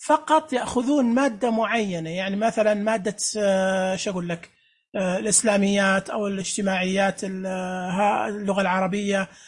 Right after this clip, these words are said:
ال-، آه، الفنون، الم-، يأخذونهم ويدمجونهم، ما عدا ذلك لا، واحدة بس، واحدة أو ثنتين على الكثير،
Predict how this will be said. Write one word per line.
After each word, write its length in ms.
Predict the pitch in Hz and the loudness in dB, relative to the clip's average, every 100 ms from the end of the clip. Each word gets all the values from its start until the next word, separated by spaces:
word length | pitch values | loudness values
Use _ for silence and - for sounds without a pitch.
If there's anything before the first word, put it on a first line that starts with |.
| - _ 190 | -20 _ -4
ال-، 280 | 185 185 185 | -2 0 0
آه، 800 | 185 185 185 185 180 185 190 - _ _ - | 0 0 -2 -2 -4 -6 -8 -12 _ _ 0
الفنون، 560 | 196 185 208 208 208 214 | 0 2 4 6 4 2
الم-، 500 | 190 190 190 - 196 - - _ - | -2 -2 -4 -4 -8 -10 -20 _ 2
يأخذونهم 540 | 240 - 240 359 320 | 2 4 4 6 6
ويدمجونهم، 600 | 254 208 175 185 185 180 | 6 4 4 2 2 4
ما 80 | 254 | 4
عدا 260 | 294 269 247 | 4 4 4
ذلك 480 | 294 330 349 - _ _ | 4 4 0 -6 _ _
لا، 240 | 220 196 - _ - 254 240 | 0 0 0 _ -14 -2 2
واحدة 280 | - 220 190 | 2 2 2
بس، 400 | 196 - - - - _ _ _ - | 2 0 -6 -10 -20 _ _ _ 0
واحدة 280 | 214 233 208 | 0 2 2
أو 100 | 175 | 2
ثنتين 380 | 190 160 220 | 0 0 0
على 100 | 190 | 0
الكثير، 540 | 170 185 180 156 - | -2 -4 -4 -6 -8